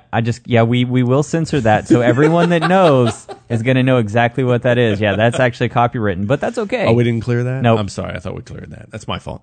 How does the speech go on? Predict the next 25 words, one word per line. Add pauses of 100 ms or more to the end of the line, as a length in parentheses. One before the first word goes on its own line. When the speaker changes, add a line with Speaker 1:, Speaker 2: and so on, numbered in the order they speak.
Speaker 2:
That's
my
fault. (100)
We
can
fix
that
in
post.
Speaker 1:
It
happens,
yeah. (100)
Post.
Speaker 2:
Okay.
Speaker 1:
Definitely. (260)
Speaker 2:
All
right.
Speaking
of
knowing,
uh, (140)
is
half
the
battle,